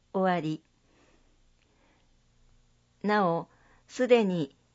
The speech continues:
七月以降にがん検診を受けた人は受診できません。各検診の注意事項は、広報伊賀市、平成二十九年六月一日号、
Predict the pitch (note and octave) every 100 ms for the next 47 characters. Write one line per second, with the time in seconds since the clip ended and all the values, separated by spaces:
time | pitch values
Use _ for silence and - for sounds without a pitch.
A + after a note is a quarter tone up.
0 | _ G#3 A3+ B3 C4 - B3+ B3+ - A3
1 | F#3+ E3 D#3 - A3 A#3 B3+ B3+ B3 -
2 | G3+ F#3 F3 G3+ A3+ G#3 F#3 - F#3 D#3+
3 | D3 - G3+ - A#3 A3+ G#3+ G#3 G#3 G#3
4 | G#3 F3+ C#3+ - _ _ _ _ _ _
5 | - - _ _ _ _ _ C4 C4+ G#3+
6 | F#3+ A3 A#3+ A#3+ A#3+ A#3 A3+ A3+ A#3+ A#3+
7 | A#3+ G3+ A#3 G#3+ F#3+ E3 D#3 D3+ - _
8 | - _ _ _ _ _ _ - C#4+ C#4+
9 | A#3 G#3+ F#3+ G3+ G3+ - E3+ D3 _ _
10 | _ _ _ A3+ A#3+ - A#3 A3+ G#3 B3
11 | B3+ B3 A#3 G#3 G3 F#3+ F#3+ F3 - -
12 | G#3 B3 B3 B3+ A#3 - A#3+ A#3 A#3 -
13 | G#3+ F3+ D3+ C#3+